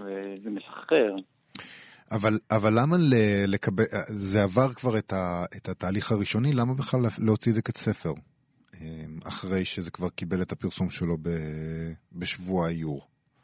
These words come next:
Speaker 1: בשבוע האיור, אה, זה הוצג כקונצרטינה עצומת מימדים, חמישה מטרים, אה, אורכה,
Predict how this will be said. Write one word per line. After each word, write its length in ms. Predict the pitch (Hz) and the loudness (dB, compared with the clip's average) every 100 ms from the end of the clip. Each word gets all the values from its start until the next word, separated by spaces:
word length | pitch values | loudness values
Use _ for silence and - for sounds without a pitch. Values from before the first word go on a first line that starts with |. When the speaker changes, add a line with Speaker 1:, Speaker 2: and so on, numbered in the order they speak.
| _ _ _ _ _ _ _ _ - | _ _ _ _ _ _ _ _ -4
Speaker 1:
בשבוע 340 | - 123 160 | 0 6 6
האיור, 680 | 156 156 170 165 160 160 - _ - - - | 6 4 4 6 4 2 -4 _ -18 -8 2
אה, 40 | 117 107 107 101 | 4 4 2 0
זה 60 | 110 | 0
הוצג 600 | 107 - - 143 143 143 135 - - | -2 0 4 6 8 6 0 -12 -8
כקונצרטינה 1300 | 113 101 - 120 104 123 - 139 131 131 127 127 139 - - | -6 -6 -4 -4 -2 -2 -2 0 4 4 4 2 0 -8 -20
עצומת 500 | 147 - 123 127 - | -12 0 2 2 2
מימדים, 580 | 120 110 104 113 101 101 | -2 -2 -4 -6 -4 -4
חמישה 400 | 131 117 120 123 | 0 2 4 4
מטרים, 640 | 120 110 - 117 113 110 _ _ _ _ _ - | 4 -2 -4 -4 -2 -4 _ _ _ _ _ -10
אה, 60 | 117 104 101 | -2 0 0
אורכה, 540 | - 101 92 123 123 | 0 -2 2 4 6